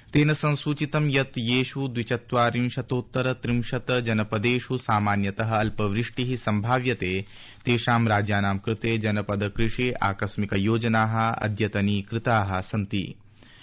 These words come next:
मन्त्रिणा प्राबोधि यत् विभिन्न राज्येभ्यः द्विसप्तत्यधिकैकशतलक्षाधिक क्विण्टल मित बीजानां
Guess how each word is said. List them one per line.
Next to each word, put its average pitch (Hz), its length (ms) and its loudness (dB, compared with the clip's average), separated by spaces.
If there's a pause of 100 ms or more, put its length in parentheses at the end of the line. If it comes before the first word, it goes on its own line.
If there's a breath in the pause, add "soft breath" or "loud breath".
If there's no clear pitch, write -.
(320 loud breath)
मन्त्रिणा 151 400 4
प्राबोधि 143 800 0
यत् 131 160 -4
विभिन्न 117 480 0
राज्येभ्यः 110 960 0
द्विसप्तत्यधिकैकशतलक्षाधिक 107 2500 0
क्विण्टल 107 760 0
मित 110 280 4
बीजानां 107 840 2